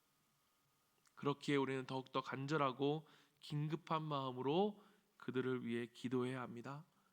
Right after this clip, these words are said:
그리고 주님의 사랑을 전해야 할 것입니다. 말씀을 마칩니다. 여러분, 하나님의 다시 오심이 얼마 남지 않았습니다.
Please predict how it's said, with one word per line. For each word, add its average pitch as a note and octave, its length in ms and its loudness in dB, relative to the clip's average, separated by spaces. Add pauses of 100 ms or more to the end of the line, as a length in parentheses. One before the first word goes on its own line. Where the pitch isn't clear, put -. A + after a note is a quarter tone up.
(200)
그리고 C3 580 0 (380)
주님의 A#2+ 400 -6
사랑을 C3 680 0 (540)
전해야 A#2+ 400 -2
할 B2+ 100 -8
것입니다. B2 480 -10 (1500)
말씀을 C3 320 -4
마칩니다. A#2+ 560 -4
여러분, A#2+ 420 -4 (640)
하나님의 F#3 440 4
다시 D3 300 0
오심이 C3+ 640 0 (180)
얼마 C3 280 -2
남지 C#3 320 -2
않았습니다. B2 640 -8